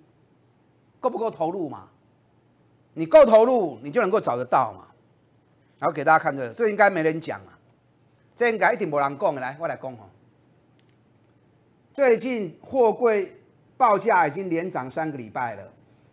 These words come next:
全球第二大马士基已经在飙啊，而且实施库藏股，最近连飙五天，光是这一个月已经涨了二十五趴了。昨天马士基涨三点六趴，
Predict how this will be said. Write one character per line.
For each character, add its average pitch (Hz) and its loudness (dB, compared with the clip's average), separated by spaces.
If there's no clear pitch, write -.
全 196 -4
球 214 2
第 220 0
二 214 4
大 202 4
马 143 -2
士 185 -6
基 175 -8
已 190 -10
经 160 -2
在 156 0
飙 151 0
啊， 151 -2
而 185 4
且 202 4
实 165 -4
施 185 -6
库 190 -4
藏 147 -4
股， 120 -12
最 214 2
近 190 -2
连 160 2
飙 170 4
五 131 -4
天， 143 -6
光 240 6
是 233 -2
这 226 2
一 180 -2
个 175 0
月 180 4
已 143 -8
经 175 -8
涨 123 -2
了 131 -10
二 165 -2
十 127 -8
五 120 -12
趴 113 -6
了。 101 -16
昨 170 0
天 208 2
马 151 0
士 175 -8
基 160 -8
涨 127 -6
三 143 -4
点 170 -12
六 117 -8
趴， 101 -14